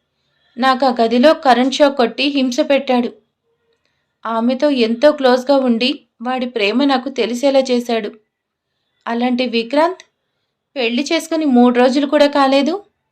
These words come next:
అనన్య పట్ల కోపం చూపిస్తున్నాడంటే నమ్ముతానా ఏంటి? లేదంటీ, వాళ్ళలా ఉండడానికి ఏదో కారణం ఉంది. వాళ్ళెన్ని వేషాలు వేసినా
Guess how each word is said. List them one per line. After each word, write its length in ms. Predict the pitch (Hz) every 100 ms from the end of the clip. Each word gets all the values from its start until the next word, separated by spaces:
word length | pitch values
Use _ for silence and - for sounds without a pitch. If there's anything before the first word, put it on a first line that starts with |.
| _ _ _ _ _ _
అనన్య 360 | 208 220 247 285
పట్ల 340 | 277 247 269
కోపం 440 | 277 226 214 285
చూపిస్తున్నాడంటే 1080 | 254 269 269 254 262 262 247 240 240 320 415 _ _
నమ్ముతానా 580 | 226 220 247 254 269 285
ఏంటి? 440 | 285 254 247 233 - _ _ _ _ _ _
లేదంటీ, 720 | 226 233 269 254 233 226 240 233 _ _ _ _ _ _
వాళ్ళలా 400 | 240 233 247 240
ఉండడానికి 600 | 226 220 247 277 277 262
ఏదో 340 | 254 220 226 285
కారణం 500 | 285 247 247 269 247
ఉంది. 260 | 220 208 _ _ _ _ _ _ _ _ _ _
వాళ్ళెన్ని 500 | 247 247 220 214 247
వేషాలు 440 | 247 240 240 277
వేసినా 600 | 262 247 233 240 254 339